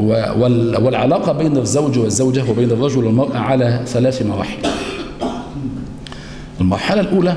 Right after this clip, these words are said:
وهي، وهي أعلى المراحل، مرحلة السكن. "ومن آياته أن خلق لكم من أنفسكم أزواجا لتسكنوا إليها". تسكنوا إليها يعني تأووا إليها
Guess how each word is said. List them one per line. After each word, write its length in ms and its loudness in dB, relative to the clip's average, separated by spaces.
وهي، 240 2
وهي 320 2
أعلى 220 0
المراحل، 500 0
مرحلة 380 -6
السكن. 340 -2
"ومن 220 0
آياته 600 2
أن 80 2
خلق 360 0
لكم 260 0
من 240 2
أنفسكم 600 0
أزواجا 580 2
لتسكنوا 680 2
إليها". 400 0
تسكنوا 400 0
إليها 320 2
يعني 360 2
تأووا 300 2
إليها 360 0